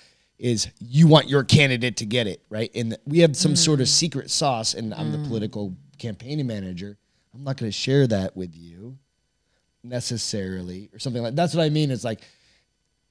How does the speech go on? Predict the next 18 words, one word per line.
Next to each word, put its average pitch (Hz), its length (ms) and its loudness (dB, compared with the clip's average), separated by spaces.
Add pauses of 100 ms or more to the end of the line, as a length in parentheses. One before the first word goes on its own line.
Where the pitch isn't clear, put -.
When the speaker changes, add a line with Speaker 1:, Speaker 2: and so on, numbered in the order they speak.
Speaker 1:
can 147 280 2
there 143 220 4
be 131 480 2
a, 104 440 -2 (1080)
like, 135 220 -6
if 165 160 -2
I 190 140 6
were, 220 260 4 (600)
I 117 60 -10
don't 101 100 -8
know. 85 120 -12 (800)
Maybe 123 120 -4
this 107 220 -4
is 107 100 -4
just - 80 -6
me 110 140 -4
being 95 360 -8
me. 85 180 -14